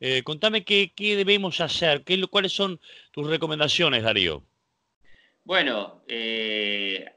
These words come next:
Speaker 2: hubo mucho caso de frutales, por ejemplo, o, o plantas de jardín que fueron dañadas por la po-, por la piedra, ¿no?
Speaker 1: Ujú.
Speaker 2: Entonces ahí digo, lo, lo recomendable es podar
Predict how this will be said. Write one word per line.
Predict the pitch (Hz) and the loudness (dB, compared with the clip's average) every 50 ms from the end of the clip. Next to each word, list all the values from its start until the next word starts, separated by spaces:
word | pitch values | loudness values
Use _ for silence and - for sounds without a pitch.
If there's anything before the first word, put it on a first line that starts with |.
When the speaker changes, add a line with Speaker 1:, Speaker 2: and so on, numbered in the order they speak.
| _ _ | _ _
Speaker 2:
hubo | - 127 131 143 139 135 | -6 -4 -2 0 0 0
mucho | 131 139 143 143 143 139 135 131 123 123 120 117 113 113 107 107 107 107 104 107 107 - - | 0 -2 -4 -4 -2 0 0 2 2 2 0 0 0 0 0 0 0 0 0 -2 -4 -2 0
caso | 120 123 123 - 127 | 0 0 0 -2 -4
de | 120 117 110 | -4 -4 -4
frutales, | - - 117 107 - 123 123 131 135 139 127 120 110 | -6 -10 -12 -8 0 2 4 6 6 4 4 0 -4
por | - 117 110 110 | -6 -8 -6 -6
ejemplo, | 104 104 127 127 127 131 131 131 127 123 127 131 131 127 | -6 -6 -6 -4 -2 -2 -2 -4 -6 -6 -2 -2 0 0
o, | 127 123 117 - - - 101 98 101 101 98 98 90 - | -2 -2 -4 -8 -10 -10 -8 -8 -6 -6 -6 -8 -10 -6
o | - 104 101 - | -6 -6 -6 -4
plantas | - 110 110 113 117 113 110 107 104 | 0 0 0 0 0 -2 -8 -8 -8
de | 101 104 | -8 -8
jardín | - 101 104 107 107 117 123 131 147 170 165 - _ _ _ _ _ | -6 -6 -6 -4 -4 -2 -2 -2 -2 -4 -10 -14 _ _ _ _ _
que | - 107 104 | -10 -8 -6
fueron | - 120 120 123 120 117 | -4 -2 -2 -2 0 0
dañadas | 110 104 107 113 120 123 120 113 | 0 0 2 4 4 4 4 2
por | - 117 110 107 | 0 -4 -2 -2
la | 107 107 - | -2 -2 0
po-, | 131 135 135 131 135 - | 2 2 2 2 0 -4
por | - 113 113 107 | -6 -6 -2 -2
la | 104 104 - | -2 -2 0
piedra, | 127 139 143 135 123 113 98 90 90 | 2 2 4 4 2 2 0 -2 -6
¿no? | 92 104 120 - _ _ _ _ _ | -6 -10 -14 -16 _ _ _ _ _
Speaker 1:
Ujú. | _ 82 | _ -14
Speaker 2:
Entonces | 101 104 - 117 123 127 120 - | -14 -10 -6 -6 -6 -6 -4 0
ahí | 123 123 127 147 156 | 2 4 4 4 4
digo, | 156 160 156 151 139 131 | 4 4 2 2 2 2
lo, | 123 123 120 123 - | 2 0 -4 -6 -8
lo | 117 120 110 113 117 113 113 113 110 113 | -10 -10 -8 -6 -4 -4 -2 0 0 0
recomendable | 110 110 117 113 117 117 110 117 117 117 123 131 143 156 151 147 | 0 -2 -2 -2 -2 -2 -2 -2 -2 2 2 4 4 4 4 2
es | 139 139 - | 0 0 -4
podar | - 127 120 123 131 139 147 156 170 180 - - _ | -6 -6 -2 2 4 6 6 4 4 0 -6 -12 _